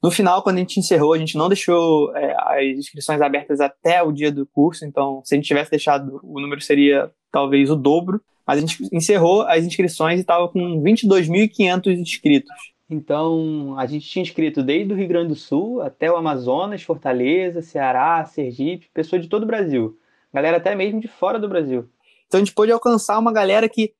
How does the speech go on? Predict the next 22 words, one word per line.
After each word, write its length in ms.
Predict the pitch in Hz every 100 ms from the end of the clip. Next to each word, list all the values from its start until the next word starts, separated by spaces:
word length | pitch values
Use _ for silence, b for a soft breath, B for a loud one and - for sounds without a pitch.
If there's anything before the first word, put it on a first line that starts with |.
| _
sem 280 | - 220 247
as 80 | 226
redes 180 | 208 208
sociais, 280 | 196 196
a 40 | 202
gente 200 | 214 220
nunca 300 | 208 233 247
alcançaria. 640 | 240 226 - 240 196 165
Então, 340 | 139 143 180 196
o 80 | 185
nosso 320 | 202 247 226
medo 220 | 190 175
inicial, 480 | 170 165 165 143 135
que 160 | -
era 320 | 151 143 143 160
realmente 520 | 165 190 170 156 -
a 40 |
gente 240 | 151 151 160
não 160 | 190
ter 200 | 226 185
um 100 | 175
público, 600 | 165 - 220 208 - 143